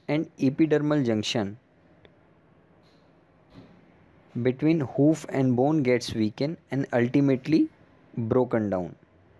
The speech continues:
So when this is, uh, this, uh, junction or this connection is broken down, then variety of disorders and problems are s-, will be seen in, uh, hooves.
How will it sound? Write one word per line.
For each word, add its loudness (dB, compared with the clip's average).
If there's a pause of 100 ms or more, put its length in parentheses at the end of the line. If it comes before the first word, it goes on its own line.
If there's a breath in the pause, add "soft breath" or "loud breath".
(840 loud breath)
So -8
when 2
this 2
is, 0
uh, 4
this, -2
uh, 2
junction 0
or 2
this -2
connection -2
is -2
broken 0
down, 0
then 0
variety 0
of -2 (240)
disorders 0
and -4
problems -2
are -2
s-, -10
will -2 (260)
be -4
seen -2
in, -2 (1600 soft breath)
uh, -4
hooves. -4